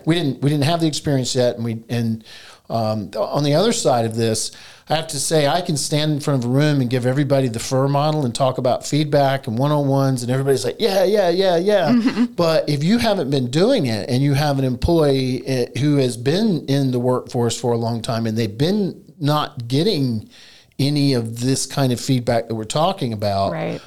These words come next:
Speaker 1: both positive and constructive,
Speaker 2: Mm-hmm.
Speaker 1: then they push back 'cause they're all of a sudden like, "Why are you attacking me?" Like, it's
Speaker 2: Totally.
Speaker 1: like, "I'm not
Speaker 2: Like,
Speaker 1: attacking you.
Speaker 2: what
Speaker 1: I'm
Speaker 2: is
Speaker 1: at-"
Speaker 2: this formality
Speaker 1: Yeah.
Speaker 2: with, yeah.
Speaker 1: So I always try to, uh,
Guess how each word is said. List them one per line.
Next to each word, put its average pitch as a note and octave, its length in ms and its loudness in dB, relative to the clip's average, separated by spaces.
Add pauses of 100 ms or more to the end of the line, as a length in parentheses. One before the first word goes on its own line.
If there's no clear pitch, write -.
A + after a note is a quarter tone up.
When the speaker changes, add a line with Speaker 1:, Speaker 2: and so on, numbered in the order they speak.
(140)
Speaker 1:
both D3 580 0
positive C3+ 540 0
and B2+ 500 0
constructive, C3 920 -2
Speaker 2:
Mm-hmm. A#3 320 2 (160)
Speaker 1:
then D#3 480 0
they E3+ 540 0
push G#2 460 -2
back - 440 -10 (240)
'cause C3 220 -2
they're E3 180 4
all E3+ 240 2
of B2+ 60 -2
a B2 60 -2
sudden C#3 300 0
like, C3 160 -2
"Why C3+ 160 0
are G3 60 2
you E3 120 4
attacking F3+ 520 -2
me?" G#2 300 -6 (160)
Like, C#3+ 200 2
it's C#4+ 100 0
Speaker 2:
Totally. F3+ 180 0
Speaker 1:
like, D3+ 180 0
"I'm E3 100 0
not A#3+ 140 2
Speaker 2:
Like, B3 80 2
Speaker 1:
attacking B3 420 0
you. C3+ 100 2
Speaker 2:
what - 100 2
Speaker 1:
I'm A#3 60 2
Speaker 2:
is A3+ 60 2
Speaker 1:
at-" - 60 -4
Speaker 2:
this A3 140 -2
formality G#3 600 0
Speaker 1:
Yeah. F#3+ 100 2
Speaker 2:
with, - 440 0
yeah. A3 240 0
Speaker 1:
So A3 240 2
I A3 140 2
always C#4+ 240 0
try A3+ 220 0
to, E3 280 -2
uh, D3+ 180 2